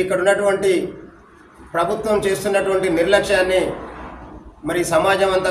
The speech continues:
గమనిస్తుందనేటటువంటి వాస్తవాన్ని కూడా ఈ మీడియా ద్వారా మా సమాజానికి గుర్తు చేస్తూ ఉన్నాం. ముఖ్యంగా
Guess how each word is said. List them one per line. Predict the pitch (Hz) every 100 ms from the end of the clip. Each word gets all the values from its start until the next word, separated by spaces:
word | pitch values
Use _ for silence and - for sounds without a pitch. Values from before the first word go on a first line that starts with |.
| 165
గమనిస్తుందనేటటువంటి | 165 185 180 175 175 175 170 175 170 170 156 - 147
వాస్తవాన్ని | 160 170 175 175 165
కూడా | 170 170 151 - - - 156
ఈ | 156
మీడియా | 170 185 175
ద్వారా | 175 170 156 -
మా | 147 147
సమాజానికి | 156 170 165 151 131
గుర్తు | 151 156
చేస్తూ | 151 151 143
ఉన్నాం. | - - - - _ - - _ _ _ - - - _ - 143
ముఖ్యంగా | 160 208 214 214